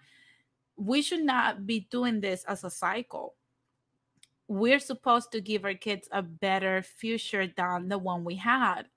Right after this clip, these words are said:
So with that being said, having kids also will stop you from concentrating on what's important, which is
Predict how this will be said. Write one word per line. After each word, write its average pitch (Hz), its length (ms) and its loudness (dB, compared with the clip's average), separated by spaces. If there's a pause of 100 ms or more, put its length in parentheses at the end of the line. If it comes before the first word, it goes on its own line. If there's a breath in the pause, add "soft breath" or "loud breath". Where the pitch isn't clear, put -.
(520 soft breath)
So 208 580 6
with 202 180 0
that 262 280 6
being 254 220 0
said, 190 460 -2 (1040 soft breath)
having 285 500 4
kids 269 420 2
also - 640 2
will 214 240 0
stop - 640 4
you 175 320 -2
from 190 720 0
concentrating 220 920 0 (160)
on 185 440 2
what's 180 240 -2
important, 185 520 0
which 175 180 -8
is 180 200 -6